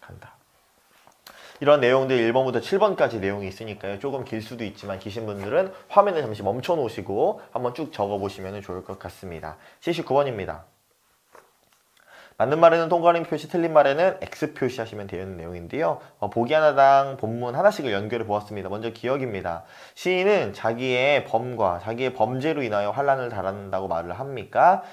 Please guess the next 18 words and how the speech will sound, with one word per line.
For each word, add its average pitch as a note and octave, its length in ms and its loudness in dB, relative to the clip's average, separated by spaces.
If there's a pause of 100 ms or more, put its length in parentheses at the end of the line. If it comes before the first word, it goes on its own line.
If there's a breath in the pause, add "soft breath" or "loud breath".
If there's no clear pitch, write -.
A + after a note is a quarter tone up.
(120 loud breath)
그 A2+ 80 -4
내용 G#2+ 180 -4
일 G#2+ 140 -6
절 C3+ 100 -2
보시면 A2+ 320 -6
"나의 G2+ 220 2
하나님이여, C#3 680 0 (220 loud breath)
나의 B2 540 0 (160)
원수에게서 D3+ 880 -2
나를 F#2+ 180 -6
건지시옵소서." F#2+ 880 -12
원수가 D3+ 540 -2
나에게 G2 260 -4
환란을 B2+ 440 -6
줍니다 E2+ 480 -12
라는 F2 200 -12
고백인 F2+ 400 -8
거죠. D#2+ 220 -16